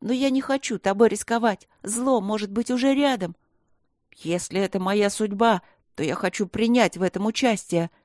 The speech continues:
твердо сказал мальчик. Миранда с ужасом смотрела на друга, не в силах что-либо выговорить. Она пребывала в шоковом состоянии. «Я не могу тебе запретить это», сказала Мендель,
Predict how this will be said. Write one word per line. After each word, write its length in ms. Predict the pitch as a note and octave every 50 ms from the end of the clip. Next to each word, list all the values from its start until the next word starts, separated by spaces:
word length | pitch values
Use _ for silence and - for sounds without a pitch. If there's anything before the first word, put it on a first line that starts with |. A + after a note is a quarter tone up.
| _ _ _
твердо 380 | _ - D#3+ D#3+ D#3+ D#3 D#3 D#3
сказал 360 | - - E3 D#3+ E3 D#3+ D#3+
мальчик. 540 | E3 E3 D#3 D3+ D3 - - - - - - _ _ _ _ _ _ _ _ - - - - _ _ _
Миранда 440 | - D#3 D#3+ F3 F#3 F#3 F3+ D#3+ F3+
с 200 | F3+ - - -
ужасом 400 | G#3+ F#3 D3 D#3 D3+ - - D3+
смотрела 560 | - - D#3 E3 E3+ - F#3 F#3 F3+ E3+ E3+
на 180 | E3+ E3+ E3+ E3
друга, 400 | D#3+ F#3+ G3 A3+ G#3+ F#3 F3+ F3 - - _ _ _
не 180 | - G3 G#3 G#3
в 80 | G3+ -
силах 380 | - - G3+ G3+ F#3 F#3 F#3
что-либо 420 | - - - F3+ F3 F3 E3+ D#3+ E3
выговорить. 680 | D#3+ D#3 E3 E3 D3+ E3 D#3 D3+ D3+ D3+ C#3+ - - _ _ _ _ _ _ _
Она 200 | - D#3 D#3+ D3
пребывала 640 | - E3 D#3 D3+ E3 D#3 D#3+ E3+ F3 E3+ D#3 D3+ - _
в 80 | _ -
шоковом 540 | - - - E3 D3+ - D3 C3+ C#3+ C#3
состоянии. 760 | C#3 - C#3 - - - D3 D3 C#3+ C#3 C3+ C#3 C#3+ C#3+ D3+ - _ _ _ _ _ _ _ _ _ _ _ _ _ _ _ _ _ _ _ _ _ _ _ _ _ _ _ _
«Я 280 | G#3+ A3+ A3+ A3+ G#3+ - _ _ _
не 180 | A3+ A3+ A#3
могу 380 | A3 A3 A3+ A3 G#3+ G#3 A3 G3+
тебе 260 | - - - - F#3
запретить 580 | F3 - F3+ - - F#3+ - - G#3+ G#3 - -
это», 260 | F3 - - F3 E3+ - _ _ _ _
сказала 500 | _ - - - D#3+ D#3+ E3 D#3+ D#3+ D#3+
Мендель, 500 | D#3+ E3 E3 E3 D#3+ E3 E3 E3 E3+ -